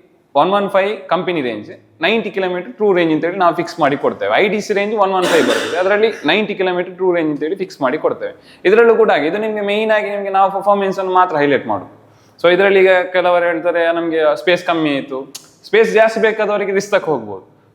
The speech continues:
So ಇದರಲ್ಲಿ ನಿಮ್ಗೆ ಜಾಸ್ತಿಯಾಗಿ ನಾವು ಹೈಲೈಟ್ ಮಾಡೋದು ಪರ್ಫಾರ್ಮೆನ್ಸ್ ಅನ್ನು. ಹಾಗಾಗಿ, ಹಾಗಾಗಿ ನಿಮ್ಗೆ ಈಗ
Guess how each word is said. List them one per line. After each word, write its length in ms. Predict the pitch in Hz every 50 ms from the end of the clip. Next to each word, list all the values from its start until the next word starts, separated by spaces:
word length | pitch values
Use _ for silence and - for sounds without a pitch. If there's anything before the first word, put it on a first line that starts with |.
| _
So 140 | - 185 185
ಇದರಲ್ಲಿ 260 | 196 214 220 226 220
ನಿಮ್ಗೆ 140 | 214 214 196
ಜಾಸ್ತಿಯಾಗಿ 540 | 175 175 175 196 214 208 - 220 214 202 196
ನಾವು 200 | 196 196 185 180
ಹೈಲೈಟ್ 300 | 185 190 190 190 175 170
ಮಾಡೋದು 260 | 180 175 175 170 190
ಪರ್ಫಾರ್ಮೆನ್ಸ್ 500 | 185 180 160 180 165 139 123 117 104 -
ಅನ್ನು. 220 | 107 104 - - _ _ _ _ _ _ _ _ _ _ _ _ _ _ _ _ -
ಹಾಗಾಗಿ, 400 | 151 139 123 107 98 95 98 123
ಹಾಗಾಗಿ 320 | 147 170 190 185 185 190
ನಿಮ್ಗೆ 240 | 190 190 190 185 185
ಈಗ 100 | 170